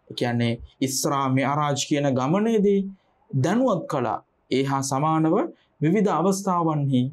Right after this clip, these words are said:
නබිතුමා දැනුවත් කරනු ලැබුවා. එතකොට ඒව සිද්ධ, ඒව තුලින් ඒ තහවුරු නබිතුමා හදීස් නමින් සමාජගත කළා. හරි. දැන් අපි බලමු.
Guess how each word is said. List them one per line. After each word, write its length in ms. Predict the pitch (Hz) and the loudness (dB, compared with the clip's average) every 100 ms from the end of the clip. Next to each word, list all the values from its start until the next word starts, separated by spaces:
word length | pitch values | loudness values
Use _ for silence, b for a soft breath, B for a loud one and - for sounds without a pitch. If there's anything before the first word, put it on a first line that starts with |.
| - _ _ | -8 _ _
නබිතුමා 500 | 127 131 143 147 135 | -2 -2 0 0 0
දැනුවත් 460 | 120 135 196 202 190 | 0 0 2 0 -2
කරනු 320 | - 170 156 143 | -2 0 2 2
ලැබුවා. 420 | 131 127 117 110 _ _ _ _ _ _ - _ _ _ | 2 2 0 -4 _ _ _ _ _ _ -20 _ _ _
එතකොට 220 | - 127 123 - - | -4 -2 -2 -6 -2
ඒව 240 | 180 254 233 | 0 2 0
සිද්ධ, 320 | 190 196 156 160 | 0 0 2 0
ඒව 220 | 170 214 214 | 2 2 2
තුලින් 340 | 180 160 139 135 139 _ _ _ _ | 2 2 0 -4 -8 _ _ _ _
ඒ 280 | 156 185 240 | 2 2 0
තහවුරු 480 | - 180 202 202 196 | -2 0 2 4 2
නබිතුමා 500 | 175 160 160 151 135 131 | 2 2 2 2 0 -2
හදීස් 540 | 131 147 160 247 240 - | -2 -2 2 2 0 0
නමින් 300 | 185 156 139 165 | 2 2 0 -2
සමාජගත 640 | 160 147 143 135 127 120 120 | -4 -2 -2 0 0 0 -2
කළා. 300 | 127 151 - - _ _ _ _ _ | -4 -4 -6 -10 _ _ _ _ _
හරි. 220 | 117 98 - _ _ _ _ _ _ _ 113 | -4 -4 -6 _ _ _ _ _ _ _ -4
දැන් 160 | 127 | -2
අපි 160 | 170 180 | 0 0
බලමු. 420 | 123 123 156 123 | 0 0 0 0